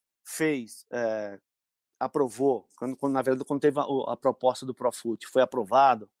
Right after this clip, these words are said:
aquele parcelamento, pô, de vinte e quatro anos, pra que os clubes, né, se livrassem das dívidas com o governo, e a gente sempre pede uma contrapartida nessas,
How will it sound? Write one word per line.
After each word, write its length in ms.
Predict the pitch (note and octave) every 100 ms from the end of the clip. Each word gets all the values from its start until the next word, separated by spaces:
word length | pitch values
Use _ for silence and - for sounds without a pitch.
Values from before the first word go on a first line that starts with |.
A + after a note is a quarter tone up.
| _ _ _ _ _ _ -
aquele 720 | - - B2+ B2 A#2+ A2+ G#2
parcelamento, 800 | - A2 B2+ B2 A#2 B2 - G2+ _ _
pô, 120 | -
de 100 | A2
vinte 180 | A2+ D3+
e 40 | -
quatro 380 | C3+ C#3 C#3
anos, 500 | A#2 C3 A#2 G#2 - _ _ _
pra 120 | - A2+
que 80 |
os 100 | C3+
clubes, 480 | - C3 B2 A2+ -
né, 240 | - B2 C3
se 160 | -
livrassem 480 | C3 B2 A#2 B2+ B2+
das 160 | A#2+ G#2+
dívidas 320 | B2 A#2+ A2+
com 100 | B2
o 40 |
governo, 500 | A2 F#2+ A#2 D#3 B2 - _ _ _ _ _ -
e 80 | E3
a 80 | -
gente 200 | D3 G3
sempre 160 | G#3+ G3
pede 200 | F#3 G3
uma 140 | G3
contrapartida 840 | - G3 G3+ F#3+ F3 - A#2+ G2+ G2 _ _ _ _ _ _ _ _
nessas, 520 | A2+ B2+ - C3 -